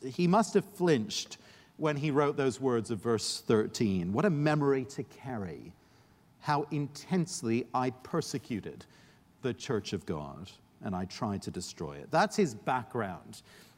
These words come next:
That's where Paul has come from. Thoroughly opposed to Jesus, thoroughly opposed to the gospel, enemy number one.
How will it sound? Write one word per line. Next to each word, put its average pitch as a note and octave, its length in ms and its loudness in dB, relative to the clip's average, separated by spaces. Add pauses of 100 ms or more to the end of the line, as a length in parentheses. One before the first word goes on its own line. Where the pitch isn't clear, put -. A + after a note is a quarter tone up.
That's G3 240 2
where G3+ 140 4
Paul E3 420 2
has C#3+ 280 0
come E3 320 0
from. G2 420 0 (320)
Thoroughly A3+ 600 6
opposed G3+ 440 6
to A3+ 80 0
Jesus, C#3+ 480 0 (300)
thoroughly G#3 420 8
opposed E3 480 2
to E3 80 2
the C#3 100 2
gospel, B2 560 2 (240)
enemy C#3+ 500 4
number C3 320 4
one. A#2+ 460 4